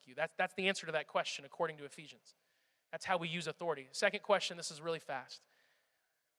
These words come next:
What needs to change in our heart to ensure, to ensure that we do use authority the right way? And the answer is really simple. It's the same word that we began this entire series with.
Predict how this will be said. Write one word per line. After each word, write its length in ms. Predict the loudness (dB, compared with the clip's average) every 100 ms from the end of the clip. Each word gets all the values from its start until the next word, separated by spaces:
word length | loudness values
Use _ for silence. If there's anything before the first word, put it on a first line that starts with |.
| _ _ _
What 200 | 4 4
needs 200 | 4 -2
to 80 | -2
change 360 | -2 0 -2 -2
in 80 |
our 120 | -2 -2
heart 300 | 0 -2 -4 _ _ _ _ -8
to 160 | -4
ensure, 640 | -2 0 2 2 0 -4 -8 _ _ _ _ _ _ _ _ _ _ _ _ -8
to 80 |
ensure 360 | 0 2 4 2
that 140 | 0
we 120 | -4 -4
do 160 | -2
use 220 | -2 -4
authority 360 | -6 -2 -2 -2
the 80 | -4
right 200 | -6 -6
way? 140 | -14 -16 _
And 100 | -10
the 120 | 0 2
answer 260 | 2 -2
is 100 | -2
really 160 | 0 0
simple. 240 | 0 -4
It's 80 | -6
the 80 | -2
same 300 | 4 4 8
word 300 | 10 10 6 0 -18 -4
that 80 |
we 100 | -2
began 260 | 0 2 2
this 140 | 0
entire 300 | -6 4 4
series 380 | 4 0 0 -2
with. 160 | -6